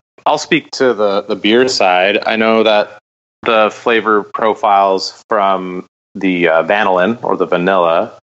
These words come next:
uh, definitely are what the brewers are kinda seeking, especially when they're barrel aging, uh, a lot of their beers. So to complement all those, you know, those chocolatey stouts, the porters and whatnot, they like to have that,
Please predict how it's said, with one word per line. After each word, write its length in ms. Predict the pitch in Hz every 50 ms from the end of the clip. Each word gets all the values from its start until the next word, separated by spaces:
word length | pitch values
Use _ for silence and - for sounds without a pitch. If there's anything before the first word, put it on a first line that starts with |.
| _ _ _ _ _ -
uh, 220 | 104 101 92 92 90
definitely 680 | 85 - 110 104 - - - 98 95 - 95 95 90
are 120 | 87 90 87
what 540 | 90 92 92 90 85 - - - - - - _ _ _ _ _ _ _ _ -
the 80 | - 107
brewers 380 | 92 - 113 117 117 113 101 101
are 80 | 104
kinda 280 | - 110 113 104 95 90
seeking, 760 | - - - 110 101 - - 107 101 101 98 95 95 92 90 - _ _ _ _ -
especially 380 | - - - 107 98 - - 101
when 100 | 95 92
they're 120 | 90 87
barrel 420 | 82 117 117 120 107 98 98 92 90
aging, 640 | 90 90 90 85 87 90 90 87 85 85 85 85 _ _ _ -
uh, 240 | 92 92 87 85 -
a 80 | - 95
lot 200 | 95 95 92 92
of 100 | 87 87
their 160 | 92 90 85
beers. 580 | - 117 117 104 92 85 82 82 - - - - -
So 680 | - - - - 104 98 95 95 90 90 87 87 - - - _ -
to 80 | - -
complement 420 | - 123 113 110 104 101 98 95
all 140 | 92 95 95
those, 320 | 92 92 90 87 - - - -
you 60 | 95
know, 80 | 85 82
those 200 | 82 82 - - -
chocolatey 480 | - - 101 92 - - 92 82 80
stouts, 680 | - - - 120 117 113 110 107 - - - - - _ _ _ _ _ _ _ _ _ -
the 60 | -
porters 500 | - - - 123 117 113 110 110 104 92
and 100 | 95 98
whatnot, 580 | 95 98 92 - 95 92 90 87 87 - - - -
they 60 | 98
like 240 | 87 95 92 - -
to 80 | 107
have 480 | - - - 107 101 98 95 90 90 -
that, 300 | 92 85 85 85 -